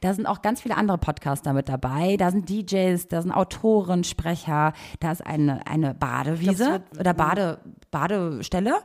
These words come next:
Speaker 2: Echt? Geil.
Speaker 1: Ja, da kann man auch
Speaker 2: Oh
Speaker 1: baden
Speaker 2: Gott.
Speaker 1: gehen. Und ja, wir machen einen Live-Podcast, beziehungsweise an zwei Tagen.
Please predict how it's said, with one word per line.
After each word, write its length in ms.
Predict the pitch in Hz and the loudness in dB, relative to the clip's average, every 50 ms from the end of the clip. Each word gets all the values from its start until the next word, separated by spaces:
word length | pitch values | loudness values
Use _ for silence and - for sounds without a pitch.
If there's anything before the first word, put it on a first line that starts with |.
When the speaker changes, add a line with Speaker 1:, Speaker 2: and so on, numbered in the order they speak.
| - - - | -6 -8 -8
Speaker 2:
Echt? 380 | 240 214 - - - - - | -8 -8 -8 -14 -18 -18 -14
Geil. 140 | - 208 240 | -8 -4 -2
Speaker 1:
Ja, 360 | 202 147 131 123 151 220 247 | -2 0 0 0 -2 -2 -2
da 80 | 208 165 | -2 -6
kann 160 | 151 - 160 | -6 -6 -4
man 80 | 175 123 | -4 -4
auch 80 | - | -4
Speaker 2:
Oh 40 | - | -2
Speaker 1:
baden 240 | - 151 180 233 254 | 2 2 4 4 4
Speaker 2:
Gott. 80 | 226 202 | 4 4
Speaker 1:
gehen. 420 | 214 214 208 202 202 202 196 190 | 4 4 4 4 4 2 0 -2
Und 680 | - - - 175 175 170 170 170 170 165 165 165 160 151 | -4 -4 0 2 2 4 4 4 2 2 0 -2 -4 -4
ja, 180 | 185 269 311 220 | -2 -2 0 0
wir 80 | 180 | 0
machen 220 | 165 180 190 208 202 | 0 0 -2 -2 -2
einen 200 | - 170 190 180 | 0 0 0 2
Live-Podcast, 800 | 175 202 - - - - - 302 - - - 320 339 - - | 2 0 0 0 -2 -4 -4 -4 -4 -4 -4 -4 -4 -4 -6
beziehungsweise 760 | - 180 - - 202 190 185 - - 180 180 165 170 165 - - | -8 -10 -6 -4 -2 -2 -2 -4 -4 -4 -4 -2 -2 -2 -2 -2
an 140 | - 165 156 | -4 -4 -4
zwei 200 | - - - - - | -4 -4 -4 -4 -4
Tagen. 520 | - - 165 160 160 151 165 185 233 | -4 -2 -2 -2 0 0 0 0 0